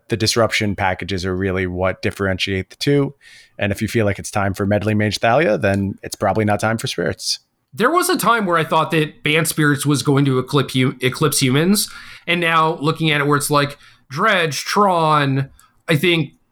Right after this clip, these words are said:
Speaker 2: Banned Spirits wins out a little bit against Control,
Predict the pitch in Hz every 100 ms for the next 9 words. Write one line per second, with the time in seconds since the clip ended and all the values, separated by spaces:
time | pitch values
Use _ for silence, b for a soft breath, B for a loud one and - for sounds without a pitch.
0 | 131 - 170 165 160 160 - _ _ -
1 | - 180 160 156 165 147 151 147 151 151
2 | 156 147 147 143 160 147 147 131 123 120
3 | 131